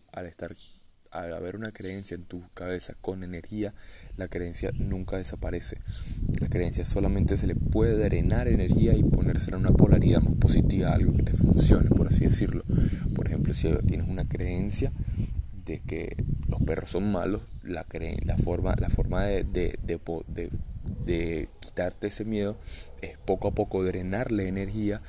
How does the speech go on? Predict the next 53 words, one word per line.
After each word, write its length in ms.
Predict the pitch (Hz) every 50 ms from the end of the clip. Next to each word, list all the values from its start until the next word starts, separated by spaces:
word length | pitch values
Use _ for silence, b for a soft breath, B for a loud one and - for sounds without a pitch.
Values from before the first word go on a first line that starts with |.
| B B B B
y 100 | - 107
afirmar 580 | 87 - - - 90 - 87 98 120 135 131 113
y 120 | 95 90
entender 560 | 87 87 78 - 85 85 87 92 120 127 113
poco 360 | - - - 120 - - - 107
a 80 | -
poco 340 | - 104 95 - - 113 107
de 80 | 92 87
que 140 | - -
los 120 | 87 85 -
perros, 380 | - - 120 110 - - 101 - -
no 160 | 104 101 98
todos 280 | - - 127 143 165
los 100 | 139 -
perros 280 | - - - 104 104 101
son 160 | 107 107 107
malos, 240 | 104 98 92 92 98 B B B B B B
y 60 | - 101
le 80 | 95
das 160 | 87 85 92
más, 240 | 104 107 120 127 120 - - - -
más 140 | 120 117 -
fuerza 420 | - 131 127 120 - - 87 90
y 80 | 92 92
más, 300 | 90 92 92 92 98 - - - -
más 300 | - 95 95 101 101 101
energía 440 | 110 107 98 95 104 123 127 110 104 -
a 120 | - - 82
esa 180 | - - 107
creencia, 500 | - - 85 90 92 92 190 - - - B B B B B B -
a 100 | - -
modo 220 | 131 120 110 107
de 60 | 104
racionalización, 920 | - - 98 - 101 92 92 95 85 90 82 - - 104 92 92 92 87
a 60 | 87
modo 240 | 87 87 85 87 87
de 80 | 87 85
conocer 420 | - 90 85 82 - - 85 82
distintos 380 | - - - - 87 82 - -
perros, 420 | - - 104 98 92 92 92 92
a 80 | 87 82
modo 300 | 85 85 85 87 90 90
de 80 | 92
investigar 600 | 87 85 85 82 - - - 92 98 98 92 90
acerca 300 | 95 - - - - -
de 60 | 85 85
los 100 | 85 -
perros, 360 | - - 107 101 - 90 87
a 40 | 87
modo 320 | 90 90 90 92 98 92
de 100 | 92 87 B B B B B B B B B -
mil 280 | 110 120 131 135 127 123
cosas 360 | - 127 123 - - 123 -